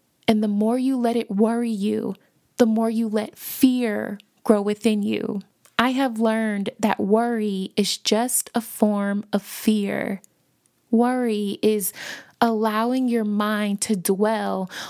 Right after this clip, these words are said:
on your difficulties and your struggles, thoughts about what might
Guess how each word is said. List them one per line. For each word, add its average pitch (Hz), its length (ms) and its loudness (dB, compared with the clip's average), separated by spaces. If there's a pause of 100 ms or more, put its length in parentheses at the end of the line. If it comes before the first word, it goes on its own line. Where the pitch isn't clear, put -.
(140)
on 208 180 4
your 214 160 2
difficulties 208 1000 -2
and 202 120 0
your 196 120 -2
struggles, 202 920 -2 (380)
thoughts 247 440 0
about 202 340 -2
what 220 320 0
might 208 680 -2